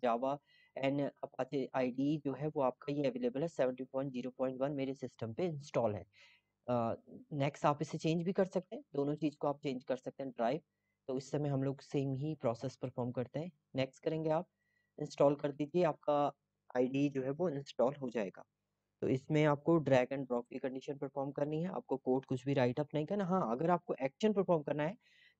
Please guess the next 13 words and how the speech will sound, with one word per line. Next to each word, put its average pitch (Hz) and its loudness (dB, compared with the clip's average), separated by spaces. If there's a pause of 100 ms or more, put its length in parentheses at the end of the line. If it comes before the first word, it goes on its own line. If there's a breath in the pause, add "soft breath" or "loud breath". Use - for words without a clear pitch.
तब 175 2
आप 151 2
इसमें 151 -2 (920)
कोड 170 10 (140)
राइट 139 8
अप 139 2
करेंगे। 117 2
मान 131 2
लीजिए 147 0
आपको 139 -6
बटन - -8
को 147 0
क्लिक 139 -4